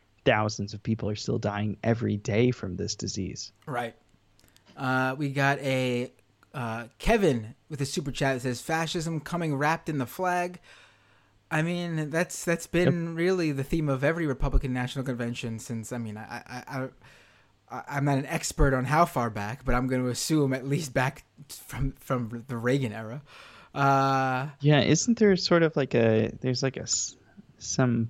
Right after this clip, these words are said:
Speaker 1: turn of phrase about this. I don't know if it's like a quote or a saying,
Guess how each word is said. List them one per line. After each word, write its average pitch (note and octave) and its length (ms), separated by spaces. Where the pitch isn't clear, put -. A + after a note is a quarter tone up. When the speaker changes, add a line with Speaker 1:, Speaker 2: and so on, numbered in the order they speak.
Speaker 1:
turn A#2 280
of G#2+ 140
phrase A2 440
about G#2 300
this. - 220
I G#2+ 80
don't A2 140
know G#2+ 120
if - 140
it's - 160
like G#2+ 180
a G#2 60
quote F3+ 560
or G2+ 160
a G#2 80
saying, B2+ 680